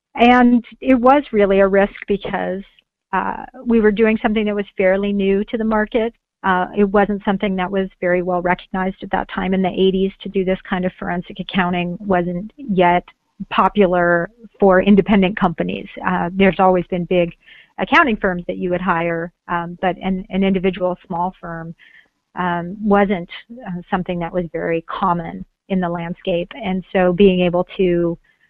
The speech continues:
develop marketing materials and sales materials and being able to approach customers, um, and potential clients with this idea that we're a small firm and therefore we're more nimble and more flexible, um, was a little bit of a risk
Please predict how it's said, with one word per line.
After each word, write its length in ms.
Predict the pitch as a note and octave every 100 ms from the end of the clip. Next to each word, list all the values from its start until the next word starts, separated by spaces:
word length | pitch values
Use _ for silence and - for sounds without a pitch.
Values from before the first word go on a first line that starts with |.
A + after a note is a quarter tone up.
| _
develop 680 | F#3+ A#3+ F3+ G3 G3+ F#3 F3 - -
marketing 500 | G3+ F3 - F#3+ F#3
materials 800 | F#3+ - F#3+ F#3 F3 E3 E3 D#3 -
and 120 | - _
sales 260 | A3+ G#3+ G3+
materials 760 | F#3+ - F#3+ F3+ E3+ E3+ E3 D#3+
and 140 | F3+ E3+
being 200 | E3+ E3+
able 180 | E3+ F3
to 160 | G3
approach 580 | F3+ - G#3 F#3 F#3 - -
customers, 720 | F3+ - F#3 F3 E3+ E3+ E3 _ _ _ _ _ _
um, 340 | F3 E3+ E3+ F3+
and 120 | F3+
potential 380 | F3+ - F#3 F#3
clients 560 | - F#3 E3+ E3+ E3 -
with 120 | - -
this 120 | E3 -
idea 420 | E3 F3+ F#3 E3+
that 160 | E3
we're 140 | F3 E3
a 80 | E3+
small 220 | - A3+ G#3
firm 240 | A3 F#3+ F#3
and 100 | E3+
therefore 320 | E3+ - F#3
we're 140 | E3+
more 160 | E3 E3+
nimble 460 | F#3+ A#3+ G#3+ G3 F#3+
and 100 | F3+
more 160 | E3+ -
flexible, 600 | G3+ - - F#3 F3 E3+ - - - _ _ -
um, 580 | F#3+ F#3 F3 F#3 F#3+ G3 -
was 240 | - A3 G#3
a 40 | A3
little 240 | G#3+ A3
bit 140 | G#3
of 100 | G3+
a 80 | F#3+
risk 420 | F3+ A#3 F#3+ F3